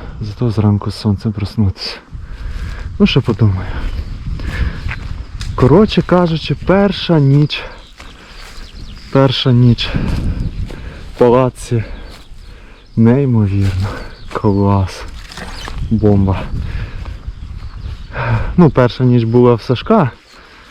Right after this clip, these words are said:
в квартирі. Знову ж таки дежавю. Там того року теж було в цього, в Вовчика.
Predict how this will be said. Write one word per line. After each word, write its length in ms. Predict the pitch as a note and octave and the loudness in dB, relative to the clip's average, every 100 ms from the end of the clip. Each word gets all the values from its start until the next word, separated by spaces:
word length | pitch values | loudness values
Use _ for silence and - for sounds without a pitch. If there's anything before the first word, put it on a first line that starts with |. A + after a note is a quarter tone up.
| - - - - - - | -20 -14 -12 -10 -10 -2
в 20 | |
квартирі. 540 | A2+ G2+ - G2+ G2 F2 - - - - - - - - - - - - | 0 2 4 4 2 -2 -6 -6 -4 -4 -6 -8 -8 -8 -10 -10 -10 -6
Знову 320 | G2+ C3 E3+ | 2 4 4
ж 120 | A2+ - | 4 -4
таки 160 | - | -8
дежавю. 480 | G#2 A2 A2 G#2 G2+ | -2 0 0 0 0
Там 160 | - A2 | -2 0
того 220 | B2+ B2+ | 2 4
року 240 | B2+ - | 2 0
теж 280 | - C#3+ A2+ | 2 2 4
було 360 | G#2+ A2 G#2+ G2 - - - - - - | 2 4 2 0 -6 -16 -16 -18 -20 -20
в 140 | - | 2
цього, 300 | A2+ G2+ G#2 - - - - | 4 4 -2 -6 -18 -14 -4
в 80 | |
Вовчика. 540 | A2 A#2 G#2+ - - | 4 4 4 -2 -6